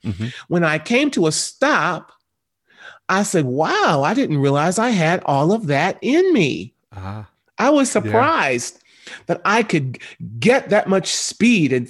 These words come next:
Speaker 2: and
Speaker 1: Mm-hmm.
Speaker 2: so quickly. And that began to just,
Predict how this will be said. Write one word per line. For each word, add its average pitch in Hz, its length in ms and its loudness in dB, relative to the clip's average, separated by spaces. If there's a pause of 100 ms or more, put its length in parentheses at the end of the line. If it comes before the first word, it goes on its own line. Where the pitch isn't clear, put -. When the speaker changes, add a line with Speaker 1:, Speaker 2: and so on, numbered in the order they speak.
(120)
Speaker 2:
and 147 120 0
Speaker 1:
Mm-hmm. 131 180 0
Speaker 2:
so 185 460 2
quickly. 131 520 -2 (800)
And 160 300 0
that 220 400 0 (220)
began 180 300 0
to 151 80 -2
just, 170 460 -4